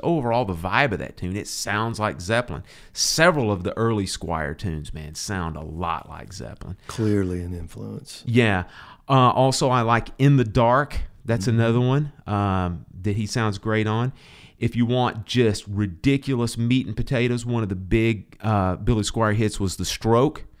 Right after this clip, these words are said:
Speaker 1: I mean, just huge, thunderous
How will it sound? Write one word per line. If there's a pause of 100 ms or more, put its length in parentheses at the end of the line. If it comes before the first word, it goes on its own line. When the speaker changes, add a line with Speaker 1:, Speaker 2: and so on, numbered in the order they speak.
(360)
Speaker 1:
I
mean,
just
huge, (200)
thunderous